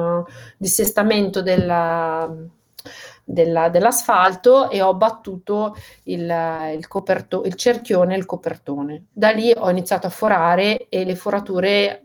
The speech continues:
sono proseguite ogni dodici ore. Io ogni dodici ore buttavo una camera d'aria. Quindi ero partita con due camere d'aria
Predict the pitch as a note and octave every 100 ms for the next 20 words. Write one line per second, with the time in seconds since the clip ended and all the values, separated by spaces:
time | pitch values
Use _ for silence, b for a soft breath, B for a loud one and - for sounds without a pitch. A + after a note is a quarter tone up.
0 | _ - - A3 A3 A3 G#3 B3+ A3 B3
1 | A#3+ G3 G3+ G3 F3+ F#3 F3+ - F3+ E3+
2 | E3+ F3+ A3 F#3+ G3 F#3+ A3+ B3 - A#3
3 | G#3 A#3+ G#3 G3+ E3+ E3+ E3+ D#3+ D#3+ D#3+
4 | D#3+ C#3+ D3 D#3 D#3 - b b b b
5 | - A3 G3+ F#3+ F#3 F#3 F3+ A3+ E3+ F3+
6 | F3+ F3 F#3 F3 A3+ A#3+ A3 G#3+ A3+ B3
7 | C#4